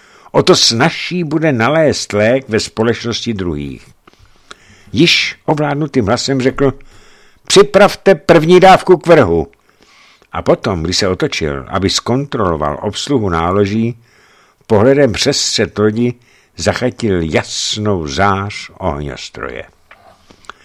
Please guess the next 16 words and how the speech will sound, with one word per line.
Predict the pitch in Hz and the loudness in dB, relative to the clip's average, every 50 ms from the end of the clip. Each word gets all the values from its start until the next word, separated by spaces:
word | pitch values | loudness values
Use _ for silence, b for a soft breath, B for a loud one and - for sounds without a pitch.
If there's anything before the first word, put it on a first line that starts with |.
| B B B B B B B B B B B B B | B B B B B B B B B B B B B
Útočící | - 101 - 165 - - 233 180 - 202 | -4 2 2 2 2 2 0 2 4 4
letadlo | 156 110 113 135 - 175 180 170 175 170 | 6 6 6 4 4 2 2 4 4 4
nyní | 165 170 156 123 107 98 95 101 113 135 151 170 170 156 | 4 4 4 4 2 2 0 0 2 2 2 4 2 2
letělo | 117 104 120 - - 156 156 156 156 160 160 - _ b b b b b - | 2 2 0 0 -2 -2 0 0 0 -2 -2 -6 _ b b b b b -4
nízko | 98 104 123 147 139 - - - - 151 143 | -2 0 0 2 0 0 -2 -2 -2 -4 -4
prostředkem | - - 123 113 110 - - - 139 135 - - 139 135 127 | -2 -2 -2 -2 0 0 -2 -2 -4 -4 -2 0 0 0 0
konvoje, | - 127 123 120 113 107 107 104 101 85 71 | 0 -2 -2 -2 -2 0 0 2 2 2 0
pronásledováno | - - - 87 95 110 147 185 185 165 139 120 107 98 - - 113 107 104 107 110 110 107 110 110 113 120 117 - | -2 -4 -4 -2 2 4 4 4 4 2 0 -2 -2 -4 -4 -4 -4 -2 -2 0 0 0 0 0 0 0 -2 -2 -2
a | 98 98 | -2 -2
ohrožováno | 95 82 95 113 113 107 113 127 131 131 131 127 127 131 | 0 0 0 0 0 0 0 0 0 0 0 0 -2 -2
střelbou | 113 - - - - - - 101 107 107 110 127 127 113 | -4 -4 -6 -8 -6 -4 -2 -2 -2 -2 -2 -2 -2 -2
z | - - | -4 -2
celé | - 117 123 131 123 113 | -2 0 2 2 2 2
řady | 87 101 113 117 120 | 2 0 0 0 0
lodí | 110 107 107 104 90 95 104 | 2 2 0 0 0 -2 -4
najednou. | 104 107 107 101 98 87 82 76 71 65 65 64 65 64 | -2 -2 0 0 0 -2 -4 -6 -8 -8 -10 -10 -12 -14